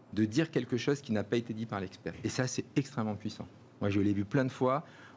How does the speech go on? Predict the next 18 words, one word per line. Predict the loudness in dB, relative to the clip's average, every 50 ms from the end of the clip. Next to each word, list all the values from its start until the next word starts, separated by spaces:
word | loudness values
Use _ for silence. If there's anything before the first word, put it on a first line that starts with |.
| -2 0
On |
va | 2 4 4
être | 2 2
trois, | -2 -2 2 4 4 4 4 2
il | 2
y |
en | 2 2
a | 2
deux | 4 4 2
qui | 2 2
connaissent | 2 2 2 4 4
bien | 2 2
le | 2
sujet, | 0 -4 -2 2 4 4 4 4
on | 4 4
débat, | 4 4 4 4 4 2
et | 0
cetera. | -2 -4 -4 -2 0 2 2 2 2 2